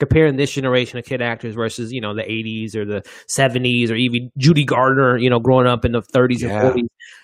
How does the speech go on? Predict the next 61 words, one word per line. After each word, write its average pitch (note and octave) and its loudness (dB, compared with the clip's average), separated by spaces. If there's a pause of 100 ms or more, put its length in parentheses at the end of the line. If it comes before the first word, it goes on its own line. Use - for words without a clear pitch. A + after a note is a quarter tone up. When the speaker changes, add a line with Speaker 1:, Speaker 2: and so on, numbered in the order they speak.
(220)
Speaker 1:
there D3+ 4
wasn't C#3+ 2
a C3+ 0
lot C3 2
of B2+ 2
other C3 2
kid B2 -2
actors, B2 -4
you A#2+ -8
know, A#2 -6
like A2+ -2
Macaulay C3 -2
Culkin. C3+ -2
He C3+ -2
didn't C#3 -2
have C3+ -2
anyone A#2+ -6
to A#2 -6
kinda A#2+ -6
rely A#2 -2
on, A#2 -6
or A2 -6
Corey, C3+ 0
you C3 -4
know, B2 -4
all B2+ 2
those C3+ 2
guys. C3 0
It B2 -2
was A#2+ -4
Speaker 2:
Corey C3 -2
Speaker 1:
just A2 -8
them. G#2+ -2
Speaker 2:
Feldman. D3+ 2
Speaker 1:
They C#3+ 2
were C3+ 0
just, C3+ -2
they C3+ 0
were B2+ 4
all C3 4
in C3 0
the B2 -4
same C3+ -4
movie, B2 0
so, - -14
like, A2 -4
they - -4
didn't A#2 -6
have A#2+ -6
anyone A#2 -10
to A2+ -8
relate B2 -2
to. A2 -10
But G#2+ -10
now B2 0
that A2+ -6
there's A2 -10
so D3 4
many A#2+ -4
kid F#3+ 4
actors, A2 -2